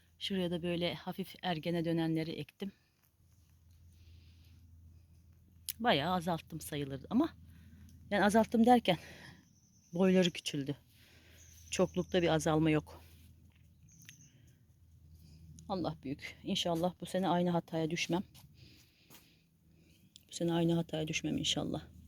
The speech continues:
Bu sene hiç naylon örtmeyeceğim arkadaşlar. Yani örtsem de, e, gece örteceğim, gündüz kaldıracağım.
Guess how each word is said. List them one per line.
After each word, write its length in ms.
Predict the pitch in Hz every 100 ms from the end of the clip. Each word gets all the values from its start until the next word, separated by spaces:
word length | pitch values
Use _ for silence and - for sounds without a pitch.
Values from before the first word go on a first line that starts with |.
| - - - - - - - - - - - - - -
Bu 80 | 180
sene 160 | 196 202
hiç 160 | -
naylon 260 | 196 185 185
örtmeyeceğim 420 | 180 - 156 151
arkadaşlar. 600 | 143 - 139 - 143 - - -
Yani 220 | 180 175 - - - - -
örtsem 440 | 196 - 254 233
de, 260 | 214 240 -
e, 340 | 185 190 190 175 - _ - _ -
gece 300 | 165 233 196
örteceğim, 540 | 190 190 151 160 214 254 -
gündüz 360 | 190 175 202
kaldıracağım. 640 | - 175 156 151 143 147